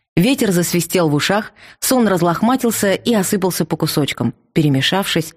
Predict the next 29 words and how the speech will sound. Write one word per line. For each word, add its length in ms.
с 100
дорожной 420
пылью. 360
Мы 140
спешились 500
на 140
опушке 340
березовой 460
рощи. 400
Огибать 520
ее 120
было 240
долго, 420
а 140
кони 220
храпели 520
и 240
вздергивали 560
морды. 420
В 80
роще, 300
по 100
словам 380
Лена, 340
обитали 580
кикиморы. 600
Они 320
изумительно 760
притворялись 720